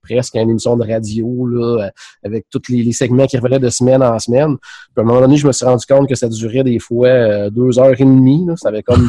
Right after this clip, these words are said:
plus aucun sens. <laughs> Fait que là, on s'est mis à diviser ça comme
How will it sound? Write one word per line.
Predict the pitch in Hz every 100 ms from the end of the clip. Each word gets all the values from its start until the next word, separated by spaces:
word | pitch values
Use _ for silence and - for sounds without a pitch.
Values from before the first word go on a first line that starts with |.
| -
plus | 285 143
aucun | 143 139 135
sens. | 120 131 165 160 - -
<laughs> | - -
Fait | 147 139 -
que |
là, | 147 151
on | 233
s'est | 180
mis | 160
à | 185
diviser | 139 131 131 147
ça | - 160
comme | 151 147